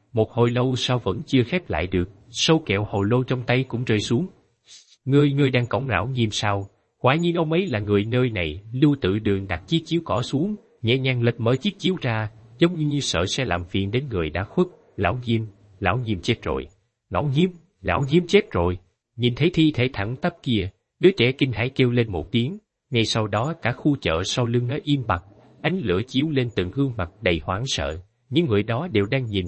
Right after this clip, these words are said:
về phía Lưu Tự Đường, miệng há hốc, cơ thể cứng đờ, miệng há hốc, cơ thể cứng đờ. "Là lão Nghiêm thật sao?" Không biết là ai lên tiếng đầu tiên, những người khác như bị lời đó đánh thức khỏi cơn mê. Họ bắt đầu dồn dập đi về phía bên này,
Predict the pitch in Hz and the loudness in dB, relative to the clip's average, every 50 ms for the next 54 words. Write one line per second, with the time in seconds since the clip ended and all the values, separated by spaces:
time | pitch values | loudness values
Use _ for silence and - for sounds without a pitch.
0 | - - 92 98 - - 170 170 156 151 151 147 - - 95 95 98 95 101 92 | -2 -2 -2 -2 0 0 -2 0 2 0 0 0 0 0 0 0 0 -2 -2 -2
1 | 87 90 90 85 - _ _ _ 98 85 87 90 101 104 143 143 143 139 170 196 | -2 -2 -6 -10 -14 _ _ _ -4 -4 -4 -4 -4 -4 -4 -2 -2 -2 -2 -2
2 | 214 - - _ _ _ _ _ _ _ - 156 147 147 - 110 117 - - 170 | -4 -4 -8 _ _ _ _ _ _ _ 2 2 2 4 2 -2 -2 2 0 0
3 | 196 180 135 90 85 78 78 - - _ _ _ _ 107 95 90 92 110 123 143 | 0 2 0 0 0 -2 -4 -8 -12 _ _ _ _ -4 -2 -2 -2 -2 -4 -4
4 | 147 139 165 214 214 - _ _ - 131 123 - 120 127 123 - 185 190 175 - | -4 0 -2 -2 -2 -4 _ _ 2 2 2 4 0 -4 0 0 -2 -2 0 0
5 | 90 80 76 - - _ _ _ _ - 110 120 120 113 110 120 165 185 180 185 | 0 0 -2 -4 -10 _ _ _ _ -4 -2 0 0 2 0 0 0 0 0 0
6 | 180 156 - 107 95 - - - 143 139 143 143 139 127 - _ _ _ _ _ | -2 0 -2 -2 -2 -2 -2 -2 -2 -2 -2 -2 -4 -6 -10 _ _ _ _ _
7 | - - 160 170 175 196 214 - - 98 90 - - - 131 135 131 135 131 127 | -4 -2 -2 0 2 0 -2 0 -2 -4 -4 -4 -4 -4 -2 0 2 0 0 0
8 | 117 107 156 185 170 - 90 80 73 - - 147 151 143 135 - _ _ _ _ | 0 0 -2 0 0 -2 -2 -2 -2 -2 0 0 0 0 -4 -8 _ _ _ _
9 | _ _ 117 120 143 127 104 87 78 71 - - 139 160 185 - - 147 127 110 | _ _ 0 0 0 0 0 0 0 -2 -2 -2 -2 -2 -2 -2 -2 -2 -2 0
10 | 98 92 87 90 82 80 - 101 107 131 160 156 131 127 131 143 135 190 202 208 | -2 -2 0 0 -2 -2 -2 -2 -2 -2 -4 -2 -2 -4 -4 -2 0 0 0 0
11 | - - - - 196 - 131 - - 120 110 110 113 110 117 117 110 - - _ | -2 -10 -8 -4 -2 -2 -2 0 -2 -2 -2 0 0 0 0 0 -2 -4 -8 _
12 | _ _ _ _ _ _ _ - - 104 107 - 175 185 - - 123 101 95 90 | _ _ _ _ _ _ _ -4 -2 -2 0 0 -2 -4 -2 0 -2 -2 0 0
13 | - 101 95 95 - 98 90 - _ _ 147 151 151 - 98 85 - - 175 180 | -2 -2 -2 0 -2 -4 -4 -4 _ _ -2 -2 0 0 -2 -2 0 -2 -2 0
14 | 151 143 127 120 113 95 80 73 73 | 0 0 -2 0 -2 -2 -2 -2 -6